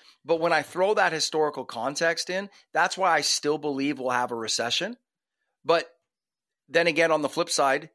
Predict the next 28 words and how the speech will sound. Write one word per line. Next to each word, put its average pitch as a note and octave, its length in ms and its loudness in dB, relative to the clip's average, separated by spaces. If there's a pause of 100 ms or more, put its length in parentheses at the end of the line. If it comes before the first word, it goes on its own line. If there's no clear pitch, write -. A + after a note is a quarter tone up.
(160)
like B2+ 220 -8
you C#3 80 -8
can C3 140 -2
attest, C#3+ 480 0 (200)
we E3+ 140 -2
are E3 160 6
still E3+ 320 0
net B2+ 240 2
long, D#3 420 -2 (440)
right? C#3+ 180 2
Like, D3 140 0
that D#3+ 240 2
net F3 280 2
long D#3+ 640 0 (520)
reflects - 720 0
my C3+ 640 0 (1200)
uncertainty, F#3 800 0 (480)
right? D#3+ 360 0
And C#3+ 520 0 (560)
when E3 200 -2
you're G3+ 200 4
uncertain, F3+ 840 0
you C#3 140 -8
should D3+ 240 0
be E3 140 -4
net F3 200 4
long. G3+ 320 0 (720)
Why? E3+ 400 2